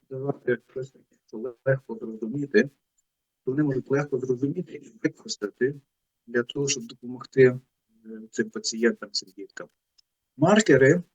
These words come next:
вимірюються в, е, або в крові, або в біопсії. Зрозуміло, що біопсія — це річ така, яка малоймовірна, тому що ніхто не буде робити біопсії, е, дитинки тільки для того, щоб,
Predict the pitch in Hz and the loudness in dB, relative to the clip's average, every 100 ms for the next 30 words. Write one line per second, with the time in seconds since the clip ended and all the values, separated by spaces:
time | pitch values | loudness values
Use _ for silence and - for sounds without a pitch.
0 | _ _ - 147 160 190 175 143 - 139 | _ _ 0 0 2 2 2 0 -4 -6
1 | 127 - - - 120 117 113 - 151 147 | -6 -10 -12 -4 0 2 2 0 -4 -2
2 | 143 - 143 135 135 139 143 135 131 117 | -6 -2 0 2 0 -4 -4 -2 -4 -6
3 | 117 110 - 110 - - _ _ _ _ | -6 -2 0 0 -6 -10 _ _ _ _
4 | _ 127 160 180 185 175 147 - 131 135 | _ 0 2 0 -2 -2 2 2 2 0
5 | 135 - 147 139 127 131 127 123 117 - | -2 0 2 2 2 0 2 2 2 0
6 | 117 120 117 107 - 107 101 - _ _ | -4 -4 -2 -2 -2 -4 -4 -6 _ _
7 | _ _ 104 131 151 151 147 139 131 139 | _ _ -6 -2 0 0 -2 -6 -4 2
8 | 139 135 127 _ - 107 110 131 120 113 | 2 0 -8 _ -18 -16 -10 -10 -10 -14
9 | 110 107 101 104 104 107 107 - 139 135 | -12 -12 -12 -12 -14 -12 0 0 2 2
10 | 127 113 131 107 107 104 107 143 139 135 | 2 0 -12 -10 -10 -8 -2 0 0 -2
11 | 113 117 107 110 117 110 - 104 | -6 -6 -10 -10 -8 -6 -6 -6